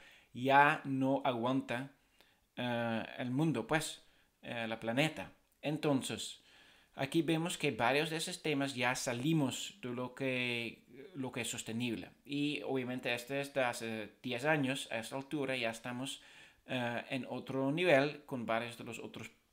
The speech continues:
temas también. Entonces, eh, cuando vemos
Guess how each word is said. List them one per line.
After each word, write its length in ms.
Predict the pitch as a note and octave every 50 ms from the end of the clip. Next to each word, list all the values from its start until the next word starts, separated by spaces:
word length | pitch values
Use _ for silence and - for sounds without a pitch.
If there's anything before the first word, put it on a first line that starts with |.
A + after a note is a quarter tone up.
| _ -
temas 300 | D3+ C#3+ B2+ A#2+ A2+ -
también. 440 | A2+ A2+ A#2+ D#3 F3 D3 A#2 - - - _ _ _ _ _ _ _ _ _ _ _ _ - -
Entonces, 800 | - C3+ C3 - - C#3+ C#3 C3+ - - F3+ F#3+ - - - - - - - - - - - - _ _ -
eh, 320 | C#3 C3+ C3+ C3 C3 B2+ -
cuando 240 | - C#3+ C3+ B2+ B2+
vemos 420 | B2 C3 C#3 C#3+ D3+ D#3+ D#3+ -